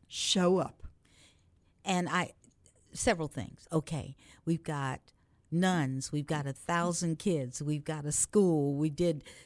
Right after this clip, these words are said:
Speaker 2: classrooms and science, now we're about to do dance and art and medical missions, twelve. Uh, Sarah's been there since two thousand ten, after, or soon after,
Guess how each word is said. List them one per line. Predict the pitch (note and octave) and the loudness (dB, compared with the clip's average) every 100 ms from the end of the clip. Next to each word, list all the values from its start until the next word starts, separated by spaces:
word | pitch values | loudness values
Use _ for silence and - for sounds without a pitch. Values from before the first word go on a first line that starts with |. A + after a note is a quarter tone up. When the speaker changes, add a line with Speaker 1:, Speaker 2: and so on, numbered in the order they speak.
| - | -10
Speaker 2:
classrooms | - G#3+ F#3+ F#3 - F3 D#3+ D3+ | -2 2 2 2 0 0 0 0
and | D3+ C#3 | -2 -2
science, | - F#3 E3 D3+ D3 F3+ | -2 -2 -2 -2 -4 -4
now | E3 E3 | -2 -2
we're | E3 | -2
about | D3+ E3 E3 | -2 -2 -2
to | - D#3 | -4 -6
do | D3 E3+ D3+ | -2 0 0
dance | C#3+ F#3+ F#3+ F#3 C3+ - | -2 -2 0 0 -2 -4
and | D3+ C3+ - | -6 -6 0
art | F#3+ F3+ C#3+ G2+ - - - - - | 2 2 0 -6 -12 -18 -18 -16 -4
and | F3 E3 D#3 D#3 D#3 D#3+ | -2 0 0 -2 -2 -2
medical | E3 F#3 G#3 G#3+ G#3+ | 0 2 2 0 0
missions, | G3 G#3 G#3 F3+ D3+ C#3 C3+ - - | 2 2 0 -2 0 -2 -4 -10 -8
twelve. | - F#3+ F#3+ F3 C3+ B2 C3 - - - - - | -4 0 2 2 2 -2 -6 -14 -20 -20 -14 -4
Uh, | D#3 D3 C#3+ C#3+ C#3+ C#3+ D3+ | -2 -2 -4 -4 -6 -6 -6
Sarah's | - A3 G3 F#3 | 0 2 2 2
been | G3+ G3 | 2 2
there | F#3 F3+ F3+ F3 | 4 4 4 2
since | - G3 F3 F3 F3 F3 - - - | 0 0 0 0 -2 -4 -8 -10 -8
two | - G#3+ | 0 2
thousand | F#3+ F3 E3+ E3 - | 2 0 0 -2 2
ten, | A#3+ F#3 | 2 2
after, | E3 E3 E3+ - | 0 -2 -4 -2
or | D#3 | -2
soon | - G#3+ D#3+ | 0 0 0
after, | C3+ B2+ D3 D3+ | -2 -4 -8 -8